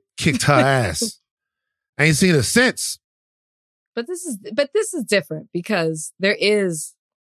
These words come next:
Speaker 2: coquito. There is Colombian coffee. That's a real thing. You just change it up to mash. It's not,
Speaker 1: You know
Speaker 2: not
Speaker 1: what's
Speaker 2: quite the
Speaker 1: crazy?
Speaker 2: same.
Speaker 1: Is that the coffee that Heavy D is talking about is probably Colombian.
Speaker 2: <laughs> Probably so.
Speaker 1: Mm-hmm.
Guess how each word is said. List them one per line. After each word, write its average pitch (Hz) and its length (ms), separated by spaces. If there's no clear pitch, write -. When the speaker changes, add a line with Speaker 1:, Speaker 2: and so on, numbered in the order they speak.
Speaker 2:
coquito. 151 560
There 175 140
is 185 480
Colombian 160 560
coffee. 143 540
That's 214 240
a 196 80
real 165 240
thing. - 340
You 262 100
just 285 240
change 262 220
it 254 80
up 240 140
to 247 100
mash. 240 220
It's - 260
not, 196 220
Speaker 1:
You 170 40
know 196 60
Speaker 2:
not 202 60
Speaker 1:
what's 180 100
Speaker 2:
quite - 120
the 160 40
Speaker 1:
crazy? 214 120
Speaker 2:
same. 170 280
Speaker 1:
Is 151 100
that 165 200
the 147 80
coffee 202 420
that 156 220
Heavy 165 260
D 151 180
is 135 120
talking 165 300
about 120 260
is 110 100
probably 147 420
Colombian. 170 480
Speaker 2:
<laughs> - 400
Probably - 1300
so. - 280
Speaker 1:
Mm-hmm. 160 200